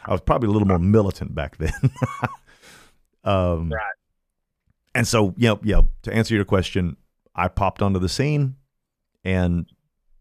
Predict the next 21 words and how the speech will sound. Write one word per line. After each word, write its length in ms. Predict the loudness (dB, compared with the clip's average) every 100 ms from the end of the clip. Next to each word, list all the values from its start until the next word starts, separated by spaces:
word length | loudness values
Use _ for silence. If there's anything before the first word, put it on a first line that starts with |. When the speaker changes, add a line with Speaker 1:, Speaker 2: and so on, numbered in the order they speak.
| _
Speaker 1:
people 500 | -4 -2 0 -2 -2 _ _ _ _ _ _ _ _ _ _
accepted 460 | -10 -4 -2 -2 -2
my 160 | -2
ministry, 540 | 0 0 -2 -2 -4 -2
and, 300 | -4 -6 -8
and 160 | -6 -4
that's 200 | -6 -8
kind 220 | -8 -6
of 80 | -6
where 200 | -6 -6
it 100 | -8
started 400 | -8 -8 -8 -10
to 200 | -14 -14 _ _ _ _ _ _ _ _ _ _ _ _
to 120 | -10
get 220 | -8 -8
bigger. 300 | -8 -12 -14 -18 -20 -20 _ _ _ _ _ _ -20 -20 _ _ _ _ _ _ _
Speaker 2:
Did 160 | -16 -12
you 160 | -8 -6
ever 160 | -6 -8
have 240 | -8 -10
those 240 | -12 -14